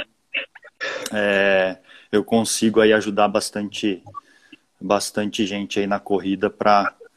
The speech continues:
sanar as dúvidas sobre tecnologia, sobre cada modelo de tênis, né? Então, tá, tá indo bem legal aí.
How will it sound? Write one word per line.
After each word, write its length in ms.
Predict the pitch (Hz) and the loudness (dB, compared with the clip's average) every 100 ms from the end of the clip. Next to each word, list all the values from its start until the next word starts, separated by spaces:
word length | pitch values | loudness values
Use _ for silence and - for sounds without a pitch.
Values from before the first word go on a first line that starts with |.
| - - - - | -16 -12 -14 -10
sanar 520 | - - 117 107 104 | -4 2 4 4 2
as 140 | 107 90 | 0 -4
dúvidas 840 | 104 143 143 110 110 107 107 98 | 0 2 2 -2 -2 0 -2 -6
sobre 760 | - - - 104 98 98 98 | -12 -14 -8 -8 -6 -4 -4
tecnologia, 960 | - 98 - 98 92 87 95 123 117 107 | -4 -6 -4 -4 -4 -2 4 6 6 4
sobre 380 | - 101 95 92 | 2 -4 -2 -6
cada 340 | - 104 104 | 2 2 4
modelo 340 | 101 95 95 92 | 0 -2 -2 -4
de 120 | 95 | -10
tênis, 560 | - 98 110 110 95 | -6 -2 0 -2 -4
né? 120 | 90 101 | -6 -8
Então, 480 | 90 101 104 110 110 _ _ _ _ _ _ _ _ - | -8 -12 -12 -16 -20 _ _ _ _ _ _ _ _ -2
tá, 380 | 101 104 101 - | 2 4 2 -4
tá 120 | - 104 | -6 -4
indo 160 | 104 | -4
bem 180 | 104 117 | -2 2
legal 440 | 123 117 107 95 | 2 4 4 2
aí. 80 | 98 | -4